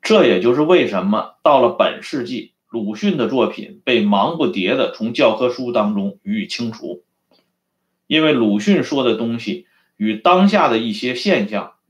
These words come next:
一经对比，就会发现这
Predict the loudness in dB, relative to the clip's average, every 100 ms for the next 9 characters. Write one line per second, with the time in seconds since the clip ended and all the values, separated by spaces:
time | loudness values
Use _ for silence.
0 | -10 -6 -4 -4 0 2 2 0 -10 -20
1 | _ -8 -4 -4 -4 -2 -2 -2 -6 -8
2 | _ _ _ -6 -6 -6